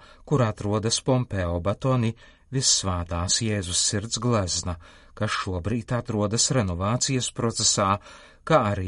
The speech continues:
Jēzus Sirds svētnīcā Makati Filipīnās, iecienītā svētceļojumu vietā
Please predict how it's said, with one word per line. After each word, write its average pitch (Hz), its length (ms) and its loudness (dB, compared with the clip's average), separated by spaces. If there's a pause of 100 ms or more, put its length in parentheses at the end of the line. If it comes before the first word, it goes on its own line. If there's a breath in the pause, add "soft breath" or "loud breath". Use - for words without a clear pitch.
Jēzus 90 400 -2
Sirds 123 480 0
svētnīcā 107 720 0
Makati 120 560 0
Filipīnās, 90 1000 0 (440 loud breath)
iecienītā 107 920 0 (320 loud breath)
svētceļojumu 87 1120 -2
vietā 113 400 0